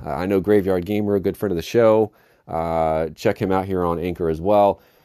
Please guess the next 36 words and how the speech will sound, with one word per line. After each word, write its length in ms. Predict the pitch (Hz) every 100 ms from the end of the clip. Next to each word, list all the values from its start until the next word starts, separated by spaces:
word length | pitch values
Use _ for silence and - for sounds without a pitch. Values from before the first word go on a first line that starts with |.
| _ _ -
Me 140 | 156 180
and 100 | 151
him 80 |
were 120 | 220 123
very 240 | 185 214
excited 360 | 98 101 90 90
for 80 |
this 180 | 85 82
game, 360 | 92 90 95 104
and, 580 | 85 85 87 87 82 - - -
uh, 560 | 92 90 87 87 87 78 - - -
you 100 | 95
know, 100 | 98
we 100 | 113
just 160 | 127 -
kinda, 200 | 131 117
"Hey, 240 | 123 127
well, 280 | 78 92 123 104
it's 220 | 90 -
probably 260 | 107 98
one 120 | 104 107
of 60 |
those 140 | 107 90
games 320 | 98 113 98
that 80 | 90
got 220 | 95 80
lost 400 | 90 110 117 -
in 140 | 87
the 60 | 92
shuffle, 440 | 127 135 90 98 _ _ _ _ -
and 260 | 92 95
we'll 100 | 92
probably 260 | 113 107 104
never 180 | 107 98
see 200 | 165
it." 140 | 92